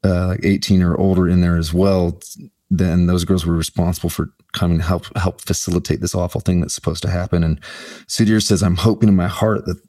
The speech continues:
that the police come, but they didn't get the code word, and the girls are getting scared." And one of them is trying to pull at this, um,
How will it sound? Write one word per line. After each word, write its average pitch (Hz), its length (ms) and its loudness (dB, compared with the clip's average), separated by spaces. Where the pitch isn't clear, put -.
that 90 180 -2
the - 80 -4
police 98 360 0
come, 95 360 2
but 82 100 -2
they 90 80 0
didn't 92 140 2
get - 100 -4
the - 80 -4
code 95 300 0
word, 87 260 2
and 80 100 0
the 80 60 -4
girls 98 320 -2
are 90 60 -2
getting - 160 -6
scared." 92 400 -2
And 82 100 2
one 87 60 2
of 87 80 0
them 85 260 -2
is - 240 -6
trying 101 260 0
to 92 80 -2
pull 95 440 0
at 90 140 -2
this, - 240 -2
um, - 380 -2